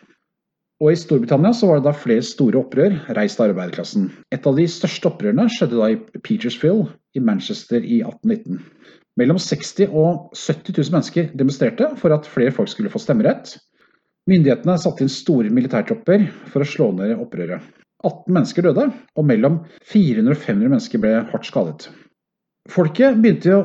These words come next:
å kreve da politisk deltakelse, mannlig stemmerett, ytringsfrihet og sosiale endringer, forandringer. Eh, de som styrte på sin side ønsket å bevare samfunnet som det var,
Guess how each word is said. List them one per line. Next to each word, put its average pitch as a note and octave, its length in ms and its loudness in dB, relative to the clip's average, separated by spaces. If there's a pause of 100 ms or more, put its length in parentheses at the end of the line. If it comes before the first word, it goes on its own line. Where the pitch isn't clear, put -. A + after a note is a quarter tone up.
å F#3+ 80 -2
kreve F3+ 320 2
da C3+ 100 2
politisk C#3 400 -2
deltakelse, A2 540 0 (180)
mannlig C#3+ 400 4
stemmerett, B2+ 480 -2 (140)
ytringsfrihet A#2+ 720 -2
og C3+ 100 -10
sosiale A2+ 640 -2
endringer, F2+ 560 -2
forandringer. F2 500 -4 (960)
Eh, C#3 220 4
de B2+ 100 0
som E3 120 -4
styrte F#3 340 -2
på D3+ 80 -8
sin D#3 100 2
side D#3 320 2
ønsket B2 300 0
å C#3+ 80 0
bevare A#2+ 260 0
samfunnet A#2+ 400 -2
som A2 140 0
det A#2+ 100 2
var, C4 160 2